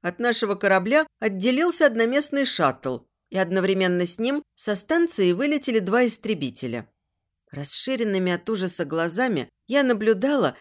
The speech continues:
как они стали обстреливать маленький и юркий корабль.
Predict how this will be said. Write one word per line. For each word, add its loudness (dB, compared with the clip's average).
как -6
они 2
стали 2
обстреливать 0
маленький 0
и -2
юркий -2
корабль. -2